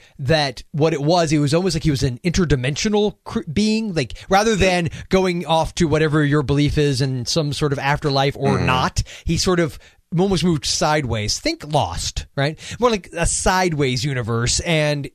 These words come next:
Speaker 1: I guess
Speaker 2: Mm-hmm.
Speaker 1: was able to transform into this character, this wraith type figure that comes back to avenge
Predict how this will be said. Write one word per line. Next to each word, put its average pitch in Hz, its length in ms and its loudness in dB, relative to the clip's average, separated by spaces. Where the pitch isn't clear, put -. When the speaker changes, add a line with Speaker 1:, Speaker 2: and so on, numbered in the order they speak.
Speaker 1:
I 135 100 -4
guess 160 400 -2
Speaker 2:
Mm-hmm. 175 100 -6
Speaker 1:
was 143 140 -2
able 156 360 0
to 139 220 -2
transform 147 560 -4
into 127 220 -4
this 113 240 -6
character, 135 720 0
this 143 180 -4
wraith 139 960 -4
type 143 260 -2
figure 113 540 -4
that 139 240 -4
comes 156 280 0
back 131 340 0
to 139 180 2
avenge 123 640 -4